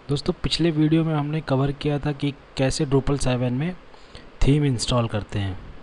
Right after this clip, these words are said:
तो हमने इस theme का यूज़ किया था Drupal seven में। आप इसको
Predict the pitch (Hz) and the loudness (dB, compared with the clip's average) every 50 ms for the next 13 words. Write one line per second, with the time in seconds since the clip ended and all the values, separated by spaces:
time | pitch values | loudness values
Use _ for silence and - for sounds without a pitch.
0 | - - - - - - - - - - 143 143 143 143 139 - - - - 131 | -18 -20 -20 -20 -20 -20 -20 -18 -8 -2 0 0 2 0 0 -4 -8 -10 -6 -4
1 | 127 135 135 139 147 151 151 135 - - 160 143 - - - 139 139 143 135 - | -2 -2 0 0 0 0 -2 -2 -2 -2 -2 -2 0 2 4 4 4 2 0 0
2 | 143 143 139 131 135 139 - - - 139 135 135 147 175 - - - - - - | 2 2 2 2 2 0 -2 -2 -2 -2 -2 -2 -2 -6 -10 -12 -16 -20 -20 -20
3 | - - - - - - - - - 123 131 - - 139 131 - 135 135 131 131 | -20 -20 -20 -20 -20 -20 -16 -10 -6 -4 -2 0 0 0 0 0 0 0 -2 -2
4 | 135 151 170 - - - - - - - - - - - - - - - - - | -2 -4 -6 -8 -12 -16 -18 -18 -18 -18 -20 -20 -20 -20 -20 -20 -20 -20 -20 -20
5 | - - - - - - - - - - - - - - - - - - - - | -20 -20 -20 -20 -20 -20 -20 -20 -20 -20 -20 -20 -20 -20 -20 -20 -20 -20 -20 -20
6 | - - - 151 - - - - - - - - - - - - - - - - | -20 -20 -20 -20 -20 -20 -20 -20 -20 -20 -20 -20 -20 -20 -20 -20 -20 -20 -20 -20
7 | - - - 135 131 - - 135 127 - - - 139 | -16 -8 -4 -4 -4 -2 -2 -4 -6 -4 -2 -2 0